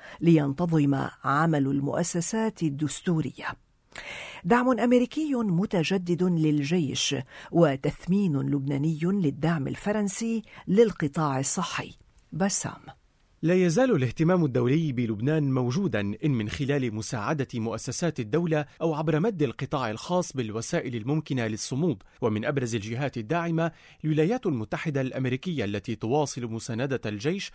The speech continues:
Speaker 2: والقوى الأمنية. وفي هذا الإطار حط وفد من مساعدي أعضاء الكونغرس الأمريكي من الحزبين الديمقراطي والجمهوري في اليرزي للقاء قائد الجيش العماد جوزيف عون بحضور السفيرة الأمريكية دوروثي شي.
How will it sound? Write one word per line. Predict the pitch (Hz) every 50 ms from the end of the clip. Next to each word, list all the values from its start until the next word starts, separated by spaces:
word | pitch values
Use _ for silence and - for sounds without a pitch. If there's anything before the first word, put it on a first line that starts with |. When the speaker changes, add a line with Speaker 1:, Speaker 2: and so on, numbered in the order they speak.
| - _
Speaker 2:
والقوى | 127 123 107 - - 120 120 127
الأمنية. | 151 - 165 185 180 151 104 107 101 98 - _ _ _ -
وفي | 117 117 113 - 123
هذا | 113 117 101 101
الإطار | 95 104 107 - 156 165 160 147 - -
حط | - - - 156 151 -
وفد | 160 156 220 233 - 208 190
من | 190 160 131 120
مساعدي | 107 107 110 - 151 120 104 123 123 156 175
أعضاء | - 120 127 135 123 117
الكونغرس | 107 - 180 190 127 113 113 - -
الأمريكي | 131 - 107 113 110 110 - - 196 196
من | 185 156 117
الحزبين | 101 101 - - 123 113 139 151 147
الديمقراطي | 131 101 110 117 117 113 - - 135 117 - 202 208 160
والجمهوري | 120 110 101 113 123 104 104 120 156 180 175
في | 160 - 196 180
اليرزي | 156 151 185 214 185 135 113 117 110 - - - - -
للقاء | 135 131 107 107 - - 160 135 127
قائد | 123 - 147 139 113 131 117
الجيش | 127 110 110 107 147 175 147 - 190
العماد | 135 104 101 113 120 127 123 113
جوزيف | 120 113 98 117 107 - 110
عون | 113 160 180 180 143 - - - - -
بحضور | 120 - - - 139 127 135 127
السفيرة | 117 107 - - 120 - 170 180 202 196 185 202
الأمريكية | 185 170 156 165 160 151 151 - 170 156 143 143 123
دوروثي | 117 110 123 135 160 165 - 202 175
شي. | - - 117 107 110